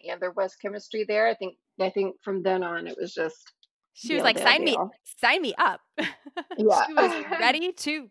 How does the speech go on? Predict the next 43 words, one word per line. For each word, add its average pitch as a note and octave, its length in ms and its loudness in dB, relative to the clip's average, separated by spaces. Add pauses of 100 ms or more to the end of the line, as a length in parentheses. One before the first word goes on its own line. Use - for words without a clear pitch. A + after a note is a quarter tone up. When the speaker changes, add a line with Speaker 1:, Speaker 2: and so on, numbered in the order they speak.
Speaker 2:
go. A3+ 220 4 (180)
<laughs> A3+ 120 -6 (400)
Um, G3 360 -2 (340)
I B3 120 -6
think, D4+ 440 -6 (120)
you B3+ 180 -4
know, B3 60 -2
she C#4 160 -6
definitely, G3 840 -6
yeah, - 120 -8 (160)
there G#3+ 100 -8
were G#3+ 80 -6
definitely, G#3+ 320 -6
I F3+ 80 -6
think, - 180 -18
some F3 240 -12
guys E3+ 340 -6
that - 140 -14
she F3 280 -12
looked E3+ 380 -14
at D#3+ 160 -8 (360)
more F#3 240 -8
closely F#3+ 580 -12
coming G#3 440 -14
in, G3+ 340 -8
and F#3+ 320 -6
I F#3+ 80 -6
think - 160 -16
she - 200 -14
knew A3+ 120 -10
Speaker 1:
Mm-hmm. - 40 -8
Speaker 2:
every G3+ 280 -6
single F3+ 340 -12
thing D#3+ 280 -16
about E3 340 -12
him - 220 -18
before - 280 -14
he F#3+ 160 -16
<laughs> - 0 -
walked G#3 300 -6
through F#3 140 -10
the F3+ 120 -14
door. - 320 -14